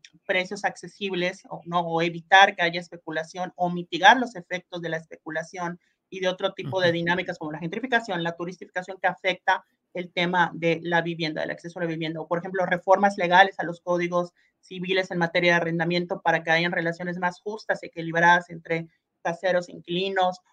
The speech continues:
Speaker 1: o por ejemplo, impulsar mecanismos como las cooperativas de vivienda, que en Uruguay y en otros países han sido un éxito para que personas que en situaciones normales no pueden acceder a vivienda por, eh, propia lo hagan,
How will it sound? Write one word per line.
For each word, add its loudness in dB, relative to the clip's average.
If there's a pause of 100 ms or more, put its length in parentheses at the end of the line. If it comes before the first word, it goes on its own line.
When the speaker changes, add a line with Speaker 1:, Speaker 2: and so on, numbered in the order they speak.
(100)
Speaker 1:
o 0
por 4
ejemplo, 0
impulsar 0
mecanismos -4
como -4
las -2
cooperativas 0
de -4
vivienda, -2
que -12
en -10
Uruguay 2
y 0
en -4
otros -10
países -8
han -10
sido -10
un -6
éxito -4
para -6
que -20
personas -4
que -16
en -14
situaciones -6
normales -2
no -6
pueden -2
acceder -6
a -2
vivienda -2
por, -6
eh, -4
propia -2
lo 0
hagan, 4